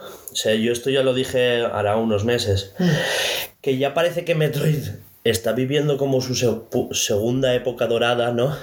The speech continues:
Speaker 1: Ahora es cuando no hay que dejarla caer. Y esto ya le pasó a Fire Emblem.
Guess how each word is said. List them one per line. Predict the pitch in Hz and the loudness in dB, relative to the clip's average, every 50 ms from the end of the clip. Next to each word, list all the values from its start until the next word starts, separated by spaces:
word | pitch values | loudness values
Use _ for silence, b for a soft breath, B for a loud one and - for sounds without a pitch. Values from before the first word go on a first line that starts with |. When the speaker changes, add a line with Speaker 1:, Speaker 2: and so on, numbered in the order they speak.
| B B | B B
Speaker 1:
Ahora | B - - 101 104 120 | B -2 0 2 2 0
es | 120 - | 0 -2
cuando | - 127 113 113 107 104 | -2 0 0 2 2 2
no | 104 104 | 2 0
hay | 104 104 | 0 2
que | 120 | 2
dejarla | 117 117 110 - 117 107 110 110 104 | 0 0 0 -2 -2 0 0 0 0
caer. | 104 107 104 113 113 113 113 139 139 B B B B B B B B B B B B B B | 2 2 2 2 2 2 0 -2 -4 B B B B B B B B B B B B B B
Y | - 113 | -4 -2
esto | 110 - - 131 | -2 0 0 2
ya | 135 131 | 2 2
le | 120 | 2
pasó | 98 110 107 - 104 | 0 -2 -2 0 -2
a | 95 | -2
Fire | - 92 87 90 | 0 -2 0 0
Emblem. | 110 147 190 208 196 160 123 98 95 90 | 2 2 2 2 0 0 0 0 -2 -4